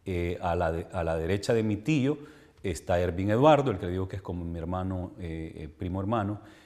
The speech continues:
Eh, a la izquierda, a la, sí, a la izquierda de mi tío, el que está de camisa verde, ese es Marvin Emerson. Yo soy el, el de la camisa roja ahí acurrucado, y el que está a la otra, al lado de,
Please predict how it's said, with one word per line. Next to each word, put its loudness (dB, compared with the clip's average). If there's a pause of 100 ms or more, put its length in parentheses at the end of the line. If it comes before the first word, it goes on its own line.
(180)
Eh, 0
a 0
la 0
izquierda, -2
a 2
la, 0 (240)
sí, -2
a 2
la 0
izquierda 2
de 6
mi 2
tío, 2
el -2
que -8
está -4
de 0
camisa -4
verde, 4
ese -6
es -8
Marvin -4
Emerson. -4 (320)
Yo -2
soy 2
el, 0
el -4
de -4
la -4
camisa -6
roja -2
ahí -4
acurrucado, 0
y -2
el -2
que -14
está -6
a 0
la 0
otra, -4
al -8
lado -4
de, -6